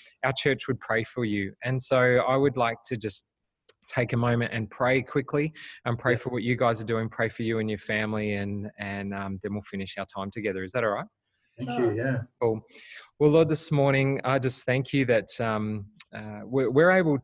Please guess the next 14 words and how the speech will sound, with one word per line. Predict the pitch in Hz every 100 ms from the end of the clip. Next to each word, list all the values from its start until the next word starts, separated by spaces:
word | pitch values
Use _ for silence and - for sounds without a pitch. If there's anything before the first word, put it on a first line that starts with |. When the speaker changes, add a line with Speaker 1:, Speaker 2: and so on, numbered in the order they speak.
| -
Speaker 1:
to, | 131 120
to | 120 -
be | 127
part | 123 - 131 127
of | 123 107 - - 120
the | 123
extension | 120 - 143 156 - 156
of | 127
your | 120
kingdom | - 123 117 101 135 - _ _ _ _ _ _ _ - _
that | 127
extends | 123 120 - 123 113
across | 113 123 113
our, | 117 110